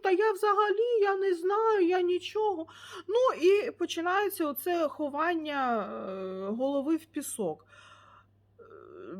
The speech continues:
ну, <laughs> розумієте, що в такій ситуації вже нічого не зробиш.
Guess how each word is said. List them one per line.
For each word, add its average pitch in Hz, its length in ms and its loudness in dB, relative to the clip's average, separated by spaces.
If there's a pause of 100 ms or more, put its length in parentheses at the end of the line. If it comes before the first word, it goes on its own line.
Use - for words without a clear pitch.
(140)
ну, 370 300 2 (120)
<laughs> - 320 -2
розумієте, 381 640 4
що 254 140 -8
в - 20 -8
такій 294 260 -6
ситуації 320 480 0
вже 240 120 -4
нічого 269 300 -8
не 262 120 -6
зробиш. 190 480 -4